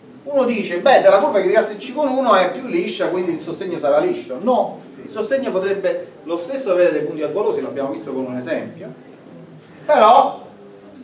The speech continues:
in realtà questo quando è possibile, si deve per forza pagare col fatto che il punto angoloso io lo devo passare con velocità minima. Allora se io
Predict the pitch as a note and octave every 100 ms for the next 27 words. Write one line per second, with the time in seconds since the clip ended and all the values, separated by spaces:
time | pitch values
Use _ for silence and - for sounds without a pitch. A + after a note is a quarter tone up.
0 | - - E3+ F#3+ B3+ C4 C4 A#3 - B3
1 | B3 B3 G3+ G#3 G3+ G3 F#3+ F3+ D#3+ D3
2 | B2+ C3 C3+ - G3 F#3+ G3+ - A#3+ F#3+
3 | - - F#3+ G#3 D#3+ G#3+ C4+ G#3+ F#3 F3+
4 | - A3+ A#3 - - - - - - E3
5 | E3 B3 B3 G3+ F#3 A3+ B3+ F3+ D3+ -
6 | D#3+ D#3+ D#3 D3 - D3+ D3+ D#3 C#3+ -
7 | D#3 C#3 C3+ C3 B2+ C3 A#2 A2 G#2 -
8 | - - G#2 - - - - - - -
9 | - - F#3 G3 - A#3 D4+ C3 D3